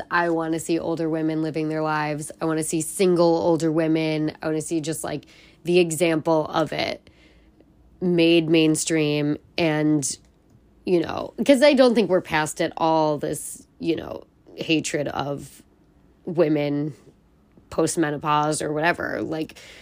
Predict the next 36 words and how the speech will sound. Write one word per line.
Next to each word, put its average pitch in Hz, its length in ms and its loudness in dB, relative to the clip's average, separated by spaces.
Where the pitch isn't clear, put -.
not 185 160 4
even 202 300 6
that. - 300 -2
Like, 165 240 -4
if 185 180 -4
you're 196 100 4
not, 190 240 4
like, 214 160 2
super 170 420 -2
hot 147 580 2
in 254 140 2
your 277 120 2
forties, 277 680 2
everyone 160 340 -2
hates 143 260 -4
you. 185 320 0
You're 180 180 4
Demi 175 240 6
Moore, 170 260 6
everyone's 156 320 0
like, 151 200 -4
"Cool, - 300 -4
we 151 280 -2
like 151 260 -6
you," 151 260 -4
and, 147 320 -6
you 147 100 -8
know, 147 60 -8
whatever. 139 240 -4
But 170 320 4
it's 196 320 0
not, 247 580 4
we're 185 200 2
not 214 200 4
seeing 190 260 4
this. - 380 -8